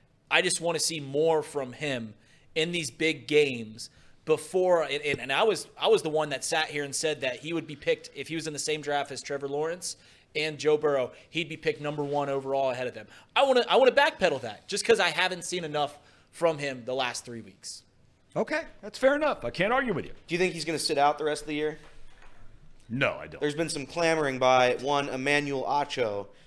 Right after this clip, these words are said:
Speaker 3: I don't know if you know Emmanuel Acho.
Speaker 2: I
Speaker 3: He
Speaker 2: know who he is.
Speaker 3: Yeah, he wanted weed banned because he didn't want Olympic athletes throwing javelins while high.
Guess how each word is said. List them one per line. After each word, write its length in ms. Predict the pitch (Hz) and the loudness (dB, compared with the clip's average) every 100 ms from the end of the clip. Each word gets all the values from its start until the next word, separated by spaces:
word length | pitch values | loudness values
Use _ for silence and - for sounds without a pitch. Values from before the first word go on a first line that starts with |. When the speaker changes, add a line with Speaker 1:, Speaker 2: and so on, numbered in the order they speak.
| - | -12
Speaker 3:
I 40 | 135 | -4
don't 60 | |
know 60 | 139 | -4
if 80 | 127 | -4
you 60 | |
know 160 | 135 135 | -2 -2
Emmanuel 300 | 127 127 120 | 0 -2 0
Acho. 300 | 123 123 123 | 0 2 2
Speaker 2:
I 40 | 131 | 6
Speaker 3:
He 60 | |
Speaker 2:
know 140 | 165 147 | 6 8
who 160 | 147 | 6
he 140 | 135 127 | 4 4
is. 300 | 107 - 117 | 2 -2 -4
Speaker 3:
Yeah, 120 | 110 | -2
he 120 | 120 | -2
wanted 280 | 147 151 131 | 0 0 0
weed 320 | 131 143 123 | -2 -2 0
banned 380 | 123 120 113 107 | 0 0 -2 -6
because 340 | 117 123 113 | -8 -4 -2
he 80 | 123 | -2
didn't 200 | 127 117 | -4 -2
want 120 | 117 | -6
Olympic 360 | 113 120 117 110 | -4 -4 -6 -4
athletes 440 | 113 113 120 110 | -4 -4 -8 -8
throwing 280 | - 113 110 | -4 -4 -2
javelins 480 | 101 117 113 104 98 | 0 0 0 -4 -8
while 160 | 101 98 | -10 -6
high. 320 | 110 104 | -4 -4